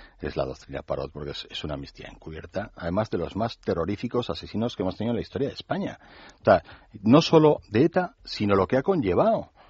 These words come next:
Es decir, tienes violadores, asesinos en serie, es todo. O sea, crea una, además una sensación de inseguridad en la sociedad española que yo creo que no se ha produ-, no se había producido en la vida.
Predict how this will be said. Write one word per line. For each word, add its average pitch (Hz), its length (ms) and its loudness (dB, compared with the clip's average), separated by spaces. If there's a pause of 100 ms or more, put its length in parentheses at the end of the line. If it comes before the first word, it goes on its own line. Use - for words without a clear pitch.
Es - 160 -2
decir, 90 120 -4
tienes 104 300 -2
violadores, 92 640 4
asesinos 104 420 2
en 95 80 0
serie, 101 300 0 (240)
es - 240 -2
todo. 185 300 4
O - 280 -20
sea, 110 180 4
crea 143 220 4
una, 131 140 4
además 107 280 2
una 107 220 -2
sensación 92 480 0
de 82 80 -4
inseguridad 82 480 -2 (320)
en 95 160 -2
la 87 80 0
sociedad 92 320 -2
española 104 420 -2 (280)
que - 100 0
yo 98 100 2
creo 117 140 4
que 117 60 2
no 110 60 -2
se 113 100 0
ha - 20 4
produ-, 107 260 4
no 104 140 -2
se - 80 0
había 104 140 4
producido 113 440 0
en 90 120 -4
la 73 100 -2
vida. 73 240 -4